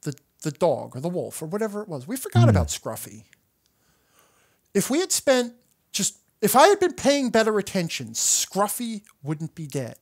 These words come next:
Speaker 1: Or if instead of attacking, I had gone to find Scruffy,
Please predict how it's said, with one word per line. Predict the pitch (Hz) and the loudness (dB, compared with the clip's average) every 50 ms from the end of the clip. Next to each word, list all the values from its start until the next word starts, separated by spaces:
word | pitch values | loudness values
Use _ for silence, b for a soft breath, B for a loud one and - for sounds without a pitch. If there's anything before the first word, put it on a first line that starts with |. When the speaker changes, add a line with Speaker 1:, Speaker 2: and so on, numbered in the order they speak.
| _ _ | _ _
Speaker 1:
Or | 226 214 208 175 135 117 113 113 - _ B B B B B B B B B B B B B - | 0 2 4 4 2 2 -2 -6 -14 _ B B B B B B B B B B B B B 4
if | 208 185 - - | 4 4 4 0
instead | - 240 208 - - - 285 311 | 0 2 2 4 6 6 6 6
of | 370 349 | 6 4
attacking, | 330 - - - - 277 302 320 311 - 202 147 127 - - | 0 -2 -2 0 2 2 2 2 2 0 -2 -2 -2 0 4
I | 160 202 214 | 4 4 4
had | 220 196 147 127 | 4 0 -2 2
gone | 185 185 226 254 240 | 4 4 4 4 2
to | - 214 | -2 -6
find | - - 220 220 214 202 - | -6 -4 -2 -2 -2 -2 -2
Scruffy, | - - - - 226 233 - - 139 117 - | -2 -2 0 -2 -2 -2 -2 -8 -10 -12 -12